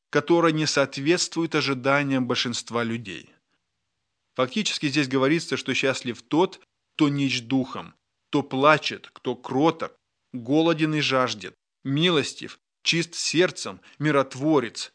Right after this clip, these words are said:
кто гоним, кто отвергнут». Вы можете сказать: «Постой, я не уверен, что мне нужно такое счастье. Ты что-то перепутал в названии, это скорее унижение».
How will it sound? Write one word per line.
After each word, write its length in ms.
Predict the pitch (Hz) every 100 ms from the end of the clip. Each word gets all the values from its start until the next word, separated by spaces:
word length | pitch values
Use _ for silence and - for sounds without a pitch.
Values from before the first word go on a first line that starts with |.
| _
кто 220 | - 151
гоним, 560 | 131 120 120 156 156 139 _ -
кто 260 | - 131
отвергнут». 680 | 123 123 120 98 90 - - _ _ _ _ _ _ _ _ _ _ _
Вы 80 | 127
можете 340 | 131 139 135 151
сказать: 380 | 180 185 170
«Постой, 440 | - - - 175 117
я 180 | 117 123
не 100 | 135
уверен, 380 | 131 165 180
что 160 | 156 135
мне 140 | 127
нужно 280 | 135 131 123
такое 440 | 123 120 185 196 151
счастье. 540 | - - - - - _ _ _
Ты 120 | 143
что-то 260 | 131 147 147
перепутал 540 | 156 151 160 170 160
в 100 | 135
названии, 720 | 147 123 127 131 190 151 101 - _ _ -
это 140 | 131
скорее 480 | - 143 156 160 147
унижение». 960 | 180 151 143 131 147 196 208 143 107